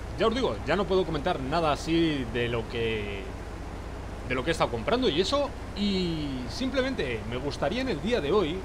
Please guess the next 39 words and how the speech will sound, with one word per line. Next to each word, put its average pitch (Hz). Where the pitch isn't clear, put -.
claro, 196
es 107
que 175
no 226
sé 233
cuánto 147
vamos 135
a -
sacar 127
de 110
aquí 117
del 110
campo, 208
a 123
lo 110
mejor 131
sacamos 139
cuarenta 117
mil, 240
no 139
sé, 208
a 120
lo 110
mejor 117
estoy 170
tirando 156
mucho 160
por 120
arriba, 131
pero 104
unos 110
cuarenta 110
mil 135
euros 208
o 113
cincuenta 113
mil 208
como 107
mucho. 165